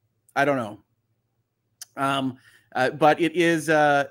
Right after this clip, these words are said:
it is amusing, certainly. This, this is a very Twitter-type response. Uh, but,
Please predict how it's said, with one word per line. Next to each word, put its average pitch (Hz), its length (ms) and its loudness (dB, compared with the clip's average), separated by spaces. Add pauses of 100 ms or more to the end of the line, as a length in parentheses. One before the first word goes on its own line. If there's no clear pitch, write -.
it 160 120 -4
is 170 120 -2
amusing, 143 440 -2
certainly. 135 500 -8
This, 131 120 -12
this 135 100 -14
is 151 120 -6
a 151 60 -2
very 139 200 0
Twitter-type 131 640 -4
response. 120 560 -8 (420)
Uh, 117 300 -4 (140)
but, 135 320 2